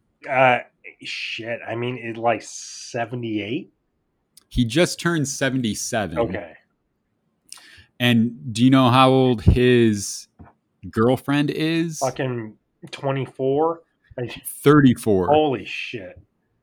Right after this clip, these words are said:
Speaker 2: No, thirty-two. Thirty,
Speaker 1: Thirty-two.
Speaker 2: thirty-two or thirty-three, depending on her
Speaker 1: Yeah,
Speaker 2: birthday.
Speaker 1: yeah.
Speaker 2: Yeah.
Speaker 1: I mean, those, you know, rock stars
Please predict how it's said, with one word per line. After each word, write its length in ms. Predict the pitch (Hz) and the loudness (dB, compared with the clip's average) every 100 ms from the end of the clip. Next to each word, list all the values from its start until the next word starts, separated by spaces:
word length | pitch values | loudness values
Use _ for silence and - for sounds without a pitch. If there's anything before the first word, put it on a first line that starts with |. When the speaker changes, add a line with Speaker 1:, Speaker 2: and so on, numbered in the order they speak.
| - | 0
Speaker 2:
No, 180 | 147 139 | 4 6
thirty-two. 840 | - 170 165 135 - 196 160 90 90 _ - | 8 8 8 6 4 6 6 4 -2 _ -8
Thirty, 380 | - 135 127 123 | 0 4 4 2
Speaker 1:
Thirty-two. 680 | 110 117 - 139 151 - - | 0 -10 0 2 2 -2 -4
Speaker 2:
thirty-two 460 | 160 165 147 190 185 | 0 2 2 2 4
or 80 | 143 | 4
thirty-three, 580 | 151 147 123 - 127 104 | 4 4 2 2 2 2
depending 380 | 101 113 110 | 0 -2 0
on 120 | 107 98 | 0 0
her 100 | 95 | 0
Speaker 1:
Yeah, 40 | |
Speaker 2:
birthday. 440 | 92 87 - 87 - | -2 -4 -6 -6 -6
Speaker 1:
yeah. 60 | - | -4
Speaker 2:
Yeah. 200 | 101 92 | -2 -2
Speaker 1:
I 40 | |
mean, 360 | 160 156 143 123 | -2 -4 -4 0
those, 500 | 170 196 147 - - _ _ _ - | 0 0 -8 -16 -20 _ _ _ -12
you 80 | 147 | -4
know, 180 | 147 143 | -2 -2
rock 400 | 135 120 165 214 - | 0 2 2 2 -6
stars 920 | - 131 123 120 117 107 - - | -4 -2 0 0 -2 -6 -12 -14